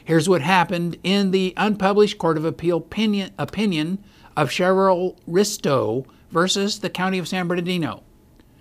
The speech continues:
Cheryl Risto was hired by the San Bernardino County District Attorney's Office in two thousand two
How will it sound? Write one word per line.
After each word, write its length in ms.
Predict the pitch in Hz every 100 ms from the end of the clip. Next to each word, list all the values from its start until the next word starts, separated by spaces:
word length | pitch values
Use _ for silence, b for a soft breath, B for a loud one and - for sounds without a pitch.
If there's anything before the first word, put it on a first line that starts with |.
| b b b
Cheryl 400 | - 208 185 202 196 -
Risto 800 | 196 208 - 151 135 135 165 -
was 320 | 160 165 160
hired 560 | - 190 214 190 190
by 440 | 180 175 175 180 175
the 100 | 156
San 280 | 139 165 160
Bernardino 400 | 165 165 165 160
County 360 | 160 170 180
District 400 | 170 160 160 139
Attorney's 400 | 139 - 147 139
Office 380 | 165 170 180 175
in 120 | 180
two 180 | - 175
thousand 480 | 165 151 151 147 143
two 340 | 196 214 196